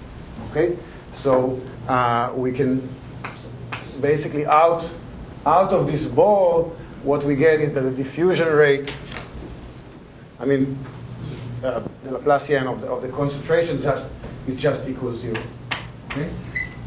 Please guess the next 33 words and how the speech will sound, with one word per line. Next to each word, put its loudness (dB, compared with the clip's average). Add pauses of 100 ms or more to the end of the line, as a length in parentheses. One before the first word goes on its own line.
(1300)
And 0
if -4
we 0
solve 4
this 0
equation 6
with 4
the 4
appropriate 2
boundary 6
condition, -2
and -4
that's -6
very -4
easy, 2
people -2 (380)
are -2
doing 0
that 2
in -2
the -2
first 0
year 0
for 2
electro-, 2 (760)
uh, -10 (220)
electrostatics, 0 (640)
uh, 2 (600)
well, -8
at -14
least -12
physicists, -8 (380)
uh, 6